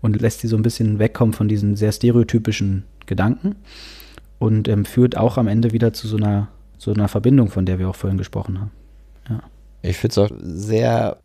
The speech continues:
Speaker 2: bemerkenswert, wenn ich mir Bestsellerlisten angucke oder die meistgehörten Podcasts, ist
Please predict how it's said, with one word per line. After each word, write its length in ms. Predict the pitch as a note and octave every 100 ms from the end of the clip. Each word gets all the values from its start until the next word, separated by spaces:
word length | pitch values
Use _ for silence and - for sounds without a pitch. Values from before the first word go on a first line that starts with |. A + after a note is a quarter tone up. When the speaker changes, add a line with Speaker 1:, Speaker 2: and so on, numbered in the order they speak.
| _
Speaker 2:
bemerkenswert, 1080 | C#3 A#2+ A2 G#2 A#2 E3 D3+ - C3 C#3 C3+
wenn 100 | G#2+
ich 120 | G#2+
mir 80 | A2+
Bestsellerlisten 1000 | G#2+ B2+ - - D3 C3+ C#3+ C#3+ - A#2
angucke 600 | - C3 C#3+ C#3+ - D#3 D3 - - - -
oder 300 | B2 A2 G2
die 100 | F2+
meistgehörten 680 | E2+ F2 A#2 - G#2 G2+ -
Podcasts, 800 | - C#3+ - - F#2+ C3 - - _ - - - _ -
ist 200 | -